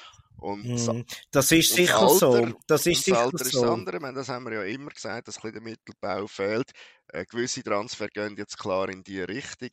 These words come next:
Speaker 1: auch wenn das dann vielleicht keine Urbasler sind oder eher das Gegenteil davon. Aber ein Jovanovic mit vierundzwanzig,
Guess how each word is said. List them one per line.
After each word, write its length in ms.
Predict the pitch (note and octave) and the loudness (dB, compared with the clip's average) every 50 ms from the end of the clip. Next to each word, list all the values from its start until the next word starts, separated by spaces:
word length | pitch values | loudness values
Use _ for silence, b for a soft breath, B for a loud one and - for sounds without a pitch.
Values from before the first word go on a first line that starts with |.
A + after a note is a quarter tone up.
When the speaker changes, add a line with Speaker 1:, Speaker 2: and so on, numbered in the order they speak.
| F2+ F2 | -4 -4
Speaker 1:
auch 100 | E2+ E2+ | -4 -4
wenn 180 | F2+ G2 A#2 | -6 -8 -8
das 180 | A2 A2+ - - | -10 -12 -12 -12
dann 140 | - G#2+ G#2+ | -14 -14 -12
vielleicht 240 | - F2 - - | -12 -12 -12 -10
keine 200 | - - G2+ G#2 | -8 -8 -8 -8
Urbasler 720 | G#2+ G#2 F#2+ F2+ G2+ G2 - - F2 F2 E2 - - - - | -8 -8 -8 -8 -8 -8 -6 -4 -4 -2 -4 -6 -8 -12 -12
sind 260 | - - F2 F#2+ F2+ | -12 -12 -12 -10 -10
oder 180 | E2 D2 - - | -10 -10 -10 -10
eher 160 | F#2 D#2+ D#2+ | -10 -8 -8
das 100 | E2 - | -10 -10
Gegenteil 600 | - E2+ G2 B2 - - - - G#2 G2 G2+ G#2+ | -10 -10 -10 -10 -12 -12 -10 -8 -8 -6 -6 -8
davon. 260 | - G#2+ - - F2 | -8 -10 -12 -10 -8
Aber 180 | F#2 G2 - - | -8 -8 -8 -8
ein 60 | F#2+ F2+ | -8 -6
Jovanovic 680 | F2+ F2+ F2 F2 E2+ G#2+ A#2 G2+ G#2 A2+ - - - | -6 -4 -4 -6 -6 -6 -8 -10 -10 -10 -10 -12 -12
mit 160 | G#2 F#2+ - | -12 -14 -16
vierundzwanzig, 920 | - - G#2+ A2+ G#2+ - - - - F2 F#2+ F#2+ G#2+ - - A2 - | -14 -10 -8 -6 -6 -6 -8 -8 -8 -6 -6 -8 -8 -12 -14 -14 -14